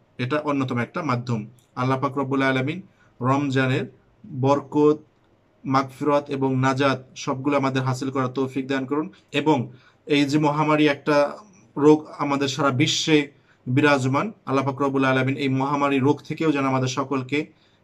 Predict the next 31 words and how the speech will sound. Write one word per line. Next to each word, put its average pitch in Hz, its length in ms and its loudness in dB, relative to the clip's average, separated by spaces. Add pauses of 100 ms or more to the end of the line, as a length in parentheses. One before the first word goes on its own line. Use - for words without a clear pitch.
আহ, 131 140 -2
নাজাত 131 320 2
দান 135 240 -2
করুক। 143 280 -4 (920)
এ-, 147 180 -2
এই 147 140 2
দোয়া 143 240 4
আল্লাহ 139 200 2
পাক 131 160 -4
রব্বুল 131 220 0
আলামিনের 131 340 0
কাছে 135 220 -8
আমাদের 139 220 -2
বেশি 131 220 -2
বেশি 127 180 -2
করতে 120 240 -8
হবে। 104 160 -8 (500)
সকলে 151 300 0
ভালো 143 200 2
থাকুন। 165 380 -2 (440)
নামাজ 147 300 -2
কালাম, 156 400 0 (200)
কোরআন 143 280 0
তেলাওয়াত 147 440 -2 (100)
এবং 127 220 0
তাসবিহ 139 320 -2
তাহলিলের 143 280 2
মাধ্যমে 135 420 0 (480)
পবিত্র 135 340 0
মাহে 139 220 0
রমজানকে 131 560 -2